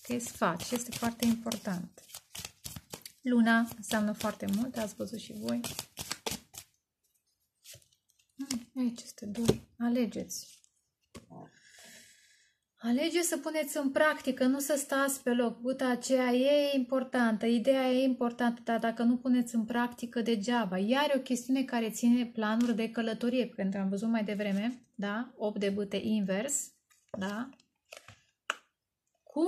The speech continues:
manifestați? Cum manifestați? Dacă nu comunicați, dacă nu călătoriți, cum manifestați acest nou început? Da?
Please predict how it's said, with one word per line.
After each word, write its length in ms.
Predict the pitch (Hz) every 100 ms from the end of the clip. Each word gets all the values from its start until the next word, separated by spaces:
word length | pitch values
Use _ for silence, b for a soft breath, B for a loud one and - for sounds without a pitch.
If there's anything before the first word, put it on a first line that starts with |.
| 392
manifestați? 1080 | 359 311 285 269 240 - 202 - - - - _ _ _
Cum 180 | - 294
manifestați? 880 | 311 277 240 226 202 - 202 - 202
Dacă 360 | 247 302 285
nu 160 | 247 247
comunicați, 760 | 240 240 240 240 233 196 196
dacă 320 | 185 208 226 220
nu 180 | 226
călătoriți, 800 | 226 220 220 214 220 208 185 -
cum 160 | - 294
manifestați 640 | 311 294 269 240 - 226
acest 280 | 208 208 202
nou 160 | 214 202
început? 580 | 185 208 - - - _ _ b b b b b b b b
Da? 240 | - 214